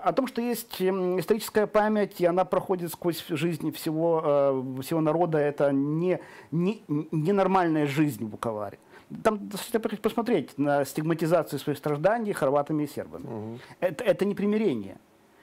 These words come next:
Speaker 1: Это насильственное принуждение к примирению, которое потом взорвется неминуемо.
Speaker 2: Так же, как и в Боснии, на
Speaker 1: В
Speaker 2: самом
Speaker 1: Боснии
Speaker 2: деле.
Speaker 1: то же самое.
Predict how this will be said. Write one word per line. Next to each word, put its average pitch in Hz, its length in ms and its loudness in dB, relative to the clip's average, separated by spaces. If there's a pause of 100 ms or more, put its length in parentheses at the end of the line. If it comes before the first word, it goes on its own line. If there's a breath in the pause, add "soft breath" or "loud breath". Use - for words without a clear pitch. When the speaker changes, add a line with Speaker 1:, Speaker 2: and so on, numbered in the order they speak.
(140 loud breath)
Speaker 1:
Это 175 440 2
насильственное 165 800 0
принуждение 170 600 0
к 160 80 -12
примирению, 160 600 0 (200 loud breath)
которое 170 240 2
потом 185 280 -2
взорвется 156 680 -2
неминуемо. 135 640 2
Speaker 2:
Так 170 120 4
же, 156 80 0
как 139 160 -4
и 127 40 -4
в 110 80 -4
Боснии, 95 360 -6
на 95 100 -6
Speaker 1:
В - 40 -12
Speaker 2:
самом 175 140 -2
Speaker 1:
Боснии 262 160 0
Speaker 2:
деле. 185 100 -2
Speaker 1:
то 156 100 0
же 135 100 -2
самое. 98 300 -10